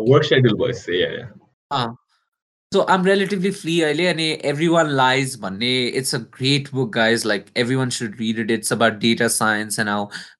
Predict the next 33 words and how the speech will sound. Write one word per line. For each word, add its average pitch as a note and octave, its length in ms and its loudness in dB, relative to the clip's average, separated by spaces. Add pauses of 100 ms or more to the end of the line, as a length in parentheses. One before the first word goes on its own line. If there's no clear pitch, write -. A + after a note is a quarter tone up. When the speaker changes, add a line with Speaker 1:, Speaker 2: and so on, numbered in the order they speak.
(120)
Speaker 2:
big B2 240 2
data B2+ 260 4
and A2 400 4
the G2+ 100 0
internet A#2 520 -2
can A#2 120 -2
teach A2 240 -6
us A2 140 -2
about G#2 300 0
who A2+ 180 0
we A2 160 2
are, G#2 320 4
our G2+ 400 2 (420)
deep A2+ 280 2
innate G#2+ 340 0
desires, G#2 640 0
and G2 160 -8
then G#2 180 -2 (220)
हाम्रो A#2 160 0
कन्भेन्सनल A#2 560 2
विजडमहरू G#2 560 0
पनि, A#2 240 -2 (480)
मिथहरू A#2 640 2
बस्ट A#2 380 2
गर्छ। B2+ 420 2 (240)
It's C#3 240 4
Everyone D#3+ 500 6
Lies, C3+ 600 6
the A#2 160 -4
book's B2+ 320 -2
name, C#3+ 320 -2
and A#2+ 160 0
its A#2+ 320 -2